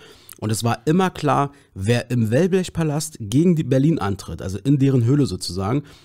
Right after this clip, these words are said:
spielt auch gleichzeitig gegen die Fans. Weil das ist, das kann man sich nicht vorstellen, wenn da wirklich ein High-Endspiel war, Playoff oder whatever, das war so brüllend laut. Und das ist, es hat damals, äh, ja, es war, ich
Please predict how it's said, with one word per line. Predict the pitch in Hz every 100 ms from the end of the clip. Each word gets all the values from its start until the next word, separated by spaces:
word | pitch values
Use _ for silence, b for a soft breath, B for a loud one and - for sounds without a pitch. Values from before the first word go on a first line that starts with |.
| B
spielt | - - 139 -
auch | 123
gleichzeitig | 120 123 - 123 -
gegen | 117
die | 117
Fans. | 104 107 82 67 - b b
Weil | - 113
das | 131
ist, | 127 -
das | 120 120
kann | - 139
man | 139
sich | 123
nicht | 123
vorstellen, | - 139 - 120 131
wenn | 120
da | 117 117 -
wirklich | 110 131 117
ein | 113 101
High-Endspiel | 110 135 143 - - _ - _ 120 151 - 143 135
war, | 113 113 117 117
Playoff | - 127 127 127
oder | 120 117
whatever, | - 127 117 131 B B _
das | 113 107
war | 117 120
so | 135
brüllend | 117 98 113 123 139 143 135 123 123 - -
laut. | 104 110 90 -
Und | -
das | 113 -
ist, | - 110 - -
es | 110 123
hat | 120
damals, | 127 131 - -
äh, | 117 117 113 B B B _
ja, | 139
es | 151
war, | 107 - - - -
ich | 156 -